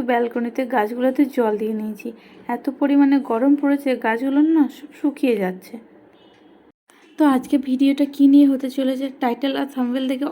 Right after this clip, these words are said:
অবশ্যই বুঝতে পেরে গেছো। কিচেনটাকে আজ ডিপ ক্লিনিং করব, যে কারণে হাতে অনেকটা টাইম নিয়ে কিন্তু সকাল সকাল উঠে পড়েছি। যেহেতু দিনের বেশিরভাগ টাইমটাই কিচেনেই কেটে যায়, তাই কিচেনটা কিন্তু ক্লিন না করলে ভালো লাগে না। আর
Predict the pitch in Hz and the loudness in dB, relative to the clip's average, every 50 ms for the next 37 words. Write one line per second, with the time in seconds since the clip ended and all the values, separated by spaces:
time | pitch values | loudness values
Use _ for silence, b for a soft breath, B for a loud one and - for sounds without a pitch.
0 | 240 226 226 254 254 - 294 294 254 262 269 254 254 285 262 277 269 269 269 269 | -4 -4 -4 -4 -4 -2 -2 -2 -2 -2 -4 -2 -2 -4 -2 -2 -4 -4 -4 -4
1 | 262 262 - 302 311 302 B B B B B B B _ - - 254 - - 302 | -6 -6 -6 -6 -6 -6 B B B B B B B _ -18 -16 -14 -6 -4 -2
2 | 294 294 302 294 302 294 - - - 269 - - - 226 214 - 269 285 - - | -2 -2 -2 -4 -4 -6 -6 -4 -6 -6 -6 -6 -14 -14 -8 -4 -6 -6 -6 -6
3 | - 262 247 233 233 226 226 226 - 226 220 - 233 226 - 269 262 262 285 277 | -4 -4 -4 -2 -2 -6 -6 -4 -6 -8 -8 -6 -10 -10 -10 -10 -8 -4 -4 -2
4 | 277 277 285 294 285 262 233 240 233 - 269 277 262 262 254 262 269 262 - - | -2 0 0 0 0 -2 -4 -12 -10 -8 -8 -6 -6 -4 -4 -4 -6 -8 -12 -18
5 | - - 262 247 254 254 262 269 269 - 285 277 269 - 302 302 B B B B | -10 -8 -8 -6 -4 -4 -6 -6 -6 -6 -6 -8 -4 -4 -6 -8 B B B B
6 | B B - - 269 254 - 254 247 - 262 262 302 302 - - 240 - 254 202 | B B -8 -8 -8 -6 -6 -8 -6 -6 -4 -4 -4 -4 -4 -6 -6 -6 -6 -4
7 | - 233 220 - - - - - B B B B B B B B _ _ _ _ | -4 -6 -6 -6 -8 -12 -14 -14 B B B B B B B B _ _ _ _
8 | _ _ - - _ _ _ _ _ - _ - - 302 302 311 302 311 294 - | _ _ -20 -20 _ _ _ _ _ -20 _ -8 -4 -4 -4 -2 -2 -4 -4 -4
9 | 269 254 277 294 269 262 240 233 277 277 285 285 277 285 - 262 254 262 269 262 | -2 0 0 0 0 0 -2 -4 -4 -2 -2 -2 -4 -2 -4 -4 -4 -4 -4 -4
10 | 285 285 277 - - 247 - 285 269 285 294 285 - 277 277 285 262 254 277 262 | -4 -6 -6 -6 -10 -10 -6 -2 0 0 0 0 -2 -4 -6 -6 -6 -4 -4 -6
11 | 262 262 B B B B B B - 277 262 - 254 240 - 285 262 269 269 277 | -6 -10 B B B B B B -8 -8 -6 -8 -12 -8 -6 -4 -4 -4 -4 -6
12 | 262 - 285 277 294 294 - - 277 262 269 277 277 269 269 262 262 - 277 262 | -6 -4 -4 -4 -4 -6 -10 -8 -8 -4 -2 0 0 2 0 -2 -2 -4 -6 -4
13 | 262 277 285 - 226 233 226 226 220 214 214 214 208 214 226 220 B B B B | -4 -4 -6 -6 -4 -4 -2 -2 -2 -4 -8 -10 -12 -12 -14 -16 B B B B
14 | B B B B B B B B B B B B B B _ - 262 | B B B B B B B B B B B B B B _ -6 -6